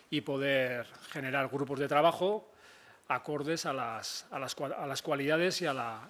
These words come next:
y un poquito a la valoración, eh, individualizada de, de cada uno de los jugadores. Eh, en líneas generales, el trabajo de pretemporada <clears throat> en cuanto a,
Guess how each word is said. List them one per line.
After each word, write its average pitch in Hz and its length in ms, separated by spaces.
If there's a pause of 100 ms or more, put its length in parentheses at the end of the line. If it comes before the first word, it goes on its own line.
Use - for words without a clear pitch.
(120)
y 127 180
un 123 80
poquito 131 240
a - 20
la 143 60
valoración, 147 840
eh, 143 340
individualizada 139 720
de, 120 260
de 131 120
cada 135 160
uno 139 120
de 131 80
los 117 160
jugadores. 107 640 (720)
Eh, 127 440
en 123 60
líneas 139 280
generales, 143 440
el 127 100
trabajo 147 500
de 139 140
pretemporada 139 840
<clears throat> 190 240
en 139 140
cuanto 135 400
a, 117 440